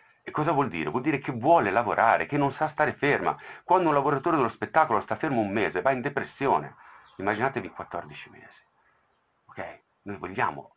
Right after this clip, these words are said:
lavorare, non possiamo fare il nostro lavoro, non possiamo fare i concerti negli stadi, fateci fare qualcos'altro. È nata immediatamente un'associazione di lavoratori dello spettacolo, si chiamava Chiamate Noi,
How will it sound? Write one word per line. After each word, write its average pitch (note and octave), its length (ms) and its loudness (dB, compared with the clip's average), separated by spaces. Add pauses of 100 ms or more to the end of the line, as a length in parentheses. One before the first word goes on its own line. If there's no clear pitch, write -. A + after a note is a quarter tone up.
lavorare, C#2+ 580 -8 (460)
non A2+ 120 0
possiamo B2 340 0
fare C3+ 180 0
il A2+ 60 0
nostro A2 240 0
lavoro, G#2 300 2
non F2+ 100 2
possiamo A#2+ 280 0
fare A#2 180 0
i A2 60 -6
concerti A2 480 -4
negli F#2 120 -6
stadi, E2 360 0 (280)
fateci - 300 -12
fare A2+ 220 -2
qualcos'altro. E2+ 720 -10 (1500)
È A2 140 -2
nata B2 240 2
immediatamente A#2 720 0
un'associazione F#2 560 -4
di F2+ 80 -2
lavoratori F2 400 0
dello E2+ 120 -6
spettacolo, - 480 -6
si - 100 -18
chiamava G2 300 0
Chiamate G#2 380 -2
Noi, F2 340 0